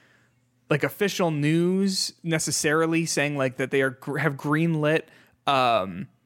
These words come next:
Uncharted two, like, the movie. But, uh, what would they say? Um, uh, the director, what is his name? Something here, Roven. Um, I don't have it in front of me, but I have his last name. His last name is Roven.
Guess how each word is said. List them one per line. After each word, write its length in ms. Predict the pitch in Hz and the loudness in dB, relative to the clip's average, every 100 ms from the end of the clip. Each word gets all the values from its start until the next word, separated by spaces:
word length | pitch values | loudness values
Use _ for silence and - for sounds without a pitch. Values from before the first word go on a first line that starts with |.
| _ _ _ _ _ _ - | _ _ _ _ _ _ -2
Uncharted 440 | 165 165 165 151 | -2 0 0 0
two, 400 | 127 160 160 175 147 | 0 0 0 -2 -2
like, 180 | 131 131 | -4 -2
the 80 | |
movie. 480 | 131 147 165 175 185 - - _ | -2 0 0 -2 -6 -12 -20 _
But, 280 | 156 143 143 | 0 0 2
uh, 220 | 131 127 | 2 4
what 160 | 151 147 | 2 2
would 140 | 147 | 0
they 120 | 123 131 | 0 -2
say? 520 | - 107 95 104 104 | -2 0 0 0 0
Um, 920 | 160 190 196 196 196 190 190 190 185 _ _ _ - - | 0 2 2 2 2 2 2 0 -4 _ _ _ -12 -2
uh, 140 | 160 | 0
the 100 | 151 | 0
director, 600 | 147 190 220 - 123 120 | 0 0 0 0 0 0
what 160 | 143 156 | 0 -2
is 140 | - | -6
his 140 | 123 | -8
name? 240 | - 85 - | -8 -8 -4
Something 800 | 170 151 127 107 - - - - | -4 -2 -2 -2 -4 -8 -8 -6
here, 580 | 131 139 135 127 127 127 | -2 0 2 2 2 0
Roven. 720 | 135 160 160 196 208 226 247 - _ _ _ _ _ - | -2 -2 -2 -4 -4 -4 -4 -8 _ _ _ _ _ -4
Um, 1900 | 120 120 123 123 131 135 156 185 208 220 240 254 262 262 269 269 269 247 160 | 0 2 2 2 0 0 0 0 2 0 0 0 0 0 0 -2 -2 -2 -2
I 120 | 139 | 0
don't 140 | 175 | 2
have 180 | 208 208 | 2 0
it 60 | 214 | 0
in 100 | 214 | 0
front 200 | 240 240 | 0 0
of 40 | |
me, 80 | 240 | 0
but 140 | 196 127 | 0 0
I 80 | |
have 240 | 196 165 175 | 0 0 0
his 120 | 175 | 2
last 280 | 180 202 180 | 0 0 0
name. 200 | 180 135 | 0 -2
His 140 | 104 | -6
last 300 | - 143 151 | -2 -2 0
name 200 | 151 156 | 0 0
is 80 | 151 | -2
Roven. 500 | 135 113 110 113 | -2 -4 -4 -6